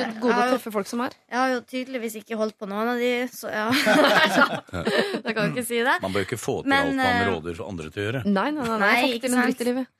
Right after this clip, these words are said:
Speaker 2: Eh, da hadde, jeg, jeg bare tenker at hvis at det er kjærestemateriale, så er det ikke sånn at man, eh, hiver seg på noen som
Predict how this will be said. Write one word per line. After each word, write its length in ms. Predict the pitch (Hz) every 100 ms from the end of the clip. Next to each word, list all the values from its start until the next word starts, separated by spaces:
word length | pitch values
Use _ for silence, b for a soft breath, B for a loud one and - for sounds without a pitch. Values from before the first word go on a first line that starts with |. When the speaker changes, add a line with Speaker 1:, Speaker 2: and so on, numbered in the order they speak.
| b
Speaker 2:
Eh, 380 | 214 220 214 208 208 214
da 80 | 226
hadde, 300 | 214 208 - b b b -
jeg, 720 | 233 254 240 233 226 214 - _ -
jeg 120 | 262 254
bare 160 | 226
tenker 320 | 233 226 226 208
at 200 | 202 - 202
hvis 180 | 220
at 120 | 202 -
det 100 | 202
er 60 | -
kjærestemateriale, 1040 | 208 226 233 220 226 226 120 139 175 98
så 140 | -
er 80 | 175
det 80 | -
ikke 100 | 185
sånn 240 | 110 101
at 80 | 95 -
man, 220 | - 165 175 _ _ _ _ _ _ _ -
eh, 520 | 185 175 175 175 175 175 -
hiver 200 | 185 -
seg 120 | 185
på 120 | 175
noen 240 | 170 170 175
som 240 | 180 190